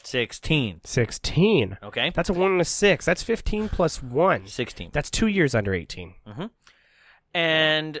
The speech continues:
Speaker 1: and now we're also introduced to the mother. Okay?
Speaker 2: Yes, Susan.
Speaker 1: Susan. So, uh, mind you, his name, at least the person that he portrays himself to be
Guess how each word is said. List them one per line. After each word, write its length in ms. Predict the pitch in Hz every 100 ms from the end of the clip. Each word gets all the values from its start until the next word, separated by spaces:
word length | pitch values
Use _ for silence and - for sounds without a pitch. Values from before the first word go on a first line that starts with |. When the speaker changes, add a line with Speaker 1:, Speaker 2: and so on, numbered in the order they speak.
| -
Speaker 1:
and 180 | 147 139
now 440 | 139 147 151 151 -
we're 300 | 151 135 135 -
also 460 | 143 214 - 143
introduced 720 | 127 131 - 123 127 131 - - 147
to 400 | - 143 135 151
the 80 | 190
mother. 520 | 311 403 415 - - _ _ _ _ _ -
Okay? 300 | 123 147 254 _ _
Speaker 2:
Yes, 260 | - 110 -
Susan. 500 | - 185 190 110 - -
Speaker 1:
Susan. 560 | - - 214 113 - _ _ _ _ _
So, 640 | - - 160 147 139 139 139
uh, 360 | 139 131 123 117 117 _
mind 320 | 139 185 240
you, 280 | 247 220 - _ _ _ _ - - -
his 240 | 156 139
name, 420 | 151 202 226 220 - _ -
at 140 | 143
least 240 | 165 185 -
the 140 | 151 _
person 400 | - 170 208 208
that 160 | 190 160
he 160 | - 180
portrays 420 | 160 - 156 156
himself 380 | 147 135 131 120
to 100 | -
be 520 | 110 165 156 104 110